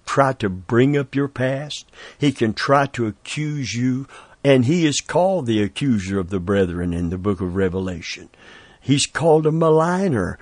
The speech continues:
That's what devil means, diablos, one who maligns you. Who to? To God. To God. He keeps telling God, "You're not worth it. You are not sinlessly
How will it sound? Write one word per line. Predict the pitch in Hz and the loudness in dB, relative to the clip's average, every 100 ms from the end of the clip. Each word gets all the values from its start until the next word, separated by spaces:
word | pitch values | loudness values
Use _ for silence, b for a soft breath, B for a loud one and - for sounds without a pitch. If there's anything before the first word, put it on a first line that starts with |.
| B B | B B
That's | 110 143 - | -2 0 0
what | 151 135 147 104 | -2 -2 -4 0
devil | 151 170 160 147 | 4 4 4 4
means, | 151 170 180 139 101 | 2 2 4 2 2
diablos, | 101 131 156 175 160 120 107 - | 0 -2 0 -2 2 2 2 0
one | 107 139 165 | 0 2 2
who | 143 147 151 B B | 0 0 -2 B B
maligns | 117 120 127 123 156 190 180 131 | 2 4 6 6 4 2 2 0
you. | 113 107 | 0 0
Who | 95 214 | 2 0
to? | 226 - 247 226 117 | 0 0 0 2 0
To | - 160 | 0 -2
God. | 104 165 214 208 - 87 82 B B B B - | 2 2 2 0 -2 -6 -8 B B B B -6
To | - | -4
God. | 127 104 190 196 127 | -4 -2 2 2 2
He | 135 | 2
keeps | 135 185 208 - | 0 -2 -2 -4
telling | - - 165 165 165 | -6 -2 0 2 0
God, | 131 156 151 143 | 0 0 0 -2
"You're | 127 156 160 | 0 2 2
not | 147 135 151 147 123 | 2 0 0 -2 -4
worth | 147 123 120 107 | -2 4 4 4
it. | 90 87 - B B - | -4 -6 -10 B B -8
You | 120 151 185 175 - | -4 2 2 2 0
are | 156 147 | 0 0
not | 151 165 160 - | 0 -2 -2 -4
sinlessly | - - - 175 170 165 151 - 143 151 | -8 -6 0 2 2 0 -2 -6 -8 -8